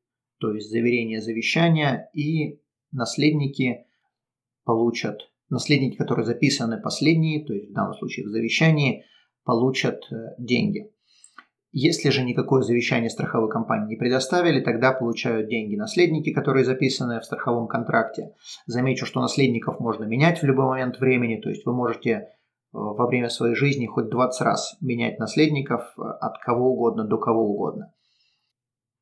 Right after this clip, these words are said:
Чеки выдаются на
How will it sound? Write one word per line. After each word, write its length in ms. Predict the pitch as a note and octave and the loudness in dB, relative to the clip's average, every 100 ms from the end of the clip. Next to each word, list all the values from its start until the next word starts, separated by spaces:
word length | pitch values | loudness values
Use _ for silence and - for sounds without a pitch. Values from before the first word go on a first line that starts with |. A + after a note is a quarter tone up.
| _ - | _ 0
Чеки 520 | D3 C3+ C3 B2 - _ | 2 4 2 0 -4 _
выдаются 840 | B2 A#2+ A#2 A2+ A#2+ - - G#2+ G#2+ | -4 -2 0 0 0 -2 -4 -4 -4
на 420 | B2+ A2+ G#2+ - | -6 -4 -4 -8